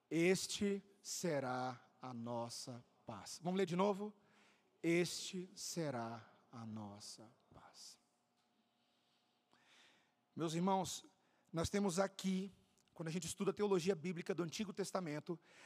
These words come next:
nós temos nessa frase, provavelmente, um dos temas mais centrais de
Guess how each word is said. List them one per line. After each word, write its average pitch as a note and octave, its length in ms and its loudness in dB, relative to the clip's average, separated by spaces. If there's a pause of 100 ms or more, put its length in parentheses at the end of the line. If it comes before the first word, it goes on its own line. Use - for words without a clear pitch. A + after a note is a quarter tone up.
nós E3+ 160 4
temos G3 220 4
nessa A#3 500 8
frase, F3+ 420 8
provavelmente, A3 840 6
um G#3+ 80 2
dos F#3 180 2
temas G#3 380 4 (240)
mais G#3+ 520 6
centrais G3+ 640 2
de F#3 120 0